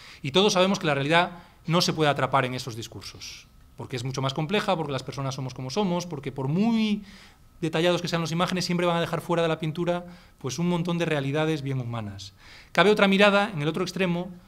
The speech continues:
igualmente incompleta por lo contrario, que es la mirada subjetiva, y es "el mundo es mi mundo", lo que yo veo, lo que a mí me parece, lo que yo opino, lo que yo descubro. Y eso es una mirada muy pobre,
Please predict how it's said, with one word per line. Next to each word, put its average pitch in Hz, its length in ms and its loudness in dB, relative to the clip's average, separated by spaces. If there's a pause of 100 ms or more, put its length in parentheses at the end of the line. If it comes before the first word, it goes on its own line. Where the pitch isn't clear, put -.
(260)
igualmente 185 400 2
incompleta 185 640 0
por 147 120 -2
lo 139 80 0
contrario, 139 360 0
que 147 80 -4
es 147 40 -2
la 175 80 2
mirada 175 220 4
subjetiva, 139 500 -4
y 131 80 -2
es 165 120 0
"el 156 80 0
mundo 196 240 4
es 165 100 2
mi 156 140 2
mundo", 113 500 -2 (120)
lo 139 120 -6
que 143 100 -4
yo 160 160 2
veo, 170 220 2
lo 165 100 0
que 151 100 -6
a - 20 -4
mí 147 80 -4
me 160 120 -2
parece, 156 360 -4
lo 147 100 -4
que 131 140 -6
yo 151 180 -2
opino, 151 520 -4 (420)
lo 131 100 -6
que 113 500 -6 (160)
yo 151 120 -2
descubro. 135 500 -6
Y 139 80 -6
eso 147 100 -4
es 175 60 -2
una 175 100 0
mirada 165 240 2
muy 135 180 -2
pobre, 104 360 -4